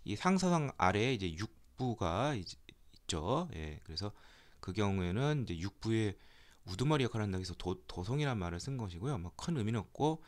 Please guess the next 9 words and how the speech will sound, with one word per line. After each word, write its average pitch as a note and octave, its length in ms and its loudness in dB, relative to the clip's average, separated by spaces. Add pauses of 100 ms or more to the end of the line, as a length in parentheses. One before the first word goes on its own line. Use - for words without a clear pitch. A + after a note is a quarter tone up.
(420)
교정도감은 B2 640 2
뭐 F#2+ 140 -2
앞서 - 300 0
문제에서 G2 300 2
나왔지만 F#2 540 0
최씨 D3+ 460 -2
정권의 A2 600 -2
최고 D3 280 -6
권력기구이죠. F#2 1080 -2